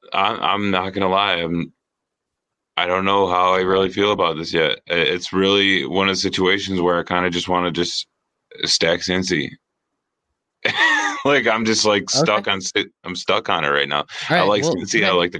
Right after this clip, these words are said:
Speaker 2: okay.
Speaker 1: Cubs. I
Speaker 2: I want you to be happy. I want you to be happy. We're gonna hop over to Cincinnati. We're gonna say, "You know what?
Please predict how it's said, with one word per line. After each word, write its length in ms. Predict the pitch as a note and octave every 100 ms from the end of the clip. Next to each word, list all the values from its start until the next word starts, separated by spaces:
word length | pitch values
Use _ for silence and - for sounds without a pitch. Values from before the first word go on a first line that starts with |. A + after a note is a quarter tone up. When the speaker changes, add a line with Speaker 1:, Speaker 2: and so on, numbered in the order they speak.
| -
Speaker 2:
okay. 140 | D#2 F#2+
Speaker 1:
Cubs. 260 | G#2 G2 - C3
I 40 |
Speaker 2:
I 40 | C3
want 260 | D#3+ F3
you 80 | F#3
to 60 | E3+
be 80 |
happy. 400 | F3 B2+ A#2+ C#3 -
I 60 |
want 240 | B2 C3 -
you 40 |
to 40 | C#3+
be 60 |
happy. 260 | C3+ A2 A#2+
We're 140 | A#2
gonna 140 | C#3 C#3
hop 220 | C#3+ C3
over 160 | A#2+ A2
to 80 | G#2+
Cincinnati. 500 | G#2+ G2 G2 F2+ F#2
We're 100 | G2+
gonna 120 | A2+
say, 160 | A2+
"You 140 | G#2+ A2+
know 100 | B2+
what? 280 | D3 D#3